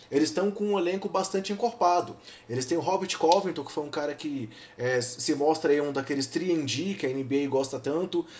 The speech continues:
Teve até no time de defesa do ano passado. É, temos o Dario Saric, que é um jogador que, assim, é super versátil, é um jogador que é alto, mas que tem um bom passe, é aquele jogador tipica-, tipicamente europeu,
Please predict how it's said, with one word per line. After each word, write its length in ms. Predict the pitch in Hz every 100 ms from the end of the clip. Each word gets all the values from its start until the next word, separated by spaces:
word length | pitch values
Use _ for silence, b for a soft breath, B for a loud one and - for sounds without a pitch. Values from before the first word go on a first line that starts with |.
| B
Teve 220 | - 143 143
até 240 | 160 170
no 100 | 180
time 200 | - 160
de 100 | 151
defesa 340 | 147 151 151
do 120 | 147 139
ano 120 | 139
passado. 680 | 131 127 147 170 175 175 175 B B
É, 140 | 120 123
temos 320 | 175 185 180
o 180 | 165 143
Dario 240 | 151 156
Saric, 460 | - 156 175 156 -
que 80 |
é 20 | 143
um 60 |
jogador 560 | 139 147 131 147 131 107 B B -
que, 140 | 151
assim, 200 | 135 135
é 60 | 120
super 440 | - 196 196 170
versátil, 880 | 151 - - 147 175 - 151 131 107 B B -
é 80 |
um 100 | 135
jogador 380 | 139 151 143 156
que 120 | -
é 40 | 151
alto, 360 | 151 165 151
mas 160 | 135 139
que 160 | - 170
tem 100 | 175
um 60 |
bom 180 | 156 143
passe, 640 | 120 151 160 156 - 117 B B
é 100 | 147
aquele 160 | 175 170
jogador 280 | 175 175
tipica-, 420 | 175 214 208 170 160
tipicamente 560 | - 196 185 165 175 -
europeu, 640 | 190 185 - 147 139 104